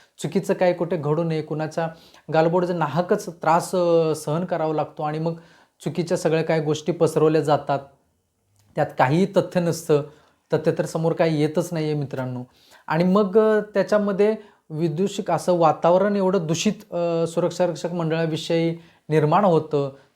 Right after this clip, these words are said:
संघटनेविषयी निर्माण होतं. आणि मग सुरक्षा रक्षकांच्यामध्ये परत जे कार्यरत आपले सुरक्षा रक्षक आहेत त्यांनासुद्धा वाटतं की "अरे बाबा, हे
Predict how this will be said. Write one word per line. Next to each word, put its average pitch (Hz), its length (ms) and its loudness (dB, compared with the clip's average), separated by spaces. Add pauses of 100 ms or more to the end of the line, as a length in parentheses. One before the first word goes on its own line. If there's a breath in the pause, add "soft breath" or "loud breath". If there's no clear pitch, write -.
संघटनेविषयी 185 680 0
निर्माण 156 380 2
होतं. 135 400 -4 (400 soft breath)
आणि 147 180 -2
मग 185 180 0
सुरक्षा 180 420 0
रक्षकांच्यामध्ये 180 760 -2
परत 180 360 2
जे 160 200 -4
कार्यरत 165 540 2
आपले 202 260 0
सुरक्षा 190 380 0
रक्षक 165 320 -2
आहेत 147 100 0 (380 soft breath)
त्यांनासुद्धा 185 400 0
वाटतं 175 240 2
की 175 80 -4
"अरे 170 80 0
बाबा, 160 220 2
हे 175 300 0